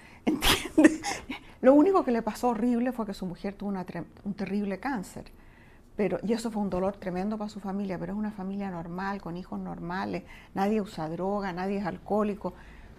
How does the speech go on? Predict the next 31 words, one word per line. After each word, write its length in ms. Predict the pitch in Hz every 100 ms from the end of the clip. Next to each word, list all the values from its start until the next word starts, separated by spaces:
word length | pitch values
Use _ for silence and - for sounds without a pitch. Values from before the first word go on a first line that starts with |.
| -
Todo, 240 | 320 359 -
todo 140 | - 339
es 60 |
como 200 | 359 392
normal, 560 | 226 180 175 302 170 143 - -
una 180 | 226 240
vida 380 | 233 247 262 - -
apacible. 800 | 165 165 - 190 170 160 - - - - - - -
Se 160 | -
muere 240 | 196 226 311
la 100 | 302
señora 440 | 277 247 254 262
y 100 | 233
él 80 | 220
sigue 360 | - - 240
en 80 | 240
ese 200 | 220 214
mismo 320 | 208 220 214
ritmo, 320 | 208 214 214 214
en 80 |
la 80 | 202
misma 320 | 196 202 202
casa, 380 | 202 202 202 202
yendo 240 | 196 190 196
al 80 |
gimnasio, 720 | 190 208 202 196 196 196 196 196 - -
a 80 | 190
la 60 | 196
oficina, 400 | 202 214 233 214
todo 100 | 247
igual. 400 | 226 170 156